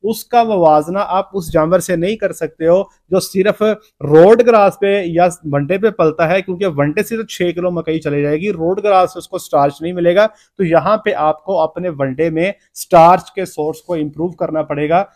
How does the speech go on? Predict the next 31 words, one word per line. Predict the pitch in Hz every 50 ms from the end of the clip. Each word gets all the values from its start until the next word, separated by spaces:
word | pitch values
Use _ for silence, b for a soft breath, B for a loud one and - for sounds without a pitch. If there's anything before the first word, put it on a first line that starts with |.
| b b 135
जो | 131 165 175
कि | 175 202
रोड | 185 151 143 147 160 175 202 226 233
ग्रास | 220 247 233 220 214 180 -
के | 214 196
बीच | 160 170 170 165 139 -
में | 170 160
शामिल | - 156 147 147 160 160
करने | 151 156 143 147 151 147
की | 147 151
वजह | 147 151 165 165 160
से | 156 - 165 185
आपका | 196 165 151 139 _ - 165
वीक | 180 165 147 147 143 143 -
हो | 147 131
गया। | 123 127 120 113
तो | 110 _ _ _ _ - 180
मकई | 170 160 156 - - 185 208 240
का | 240 247
साइलेज | - - 202 185 180 185 185 170
जो | 175 165
है | 151 156 160 180 180 _ _ _ _ _ -
ये | 160 185 190
रोड | 180 156 156 170 190 226 220 220
ग्रास | 202 190 180 180 180 170 - -
से | 175 175 185 185 175 _ _ _ -
इसलिए | 175 170 - 196 220 220 208
बेहतर | 175 165 156 - 175 160
है | 160 170 180
कि | 175 185
ये | 180 175 165 165 170 170 175 180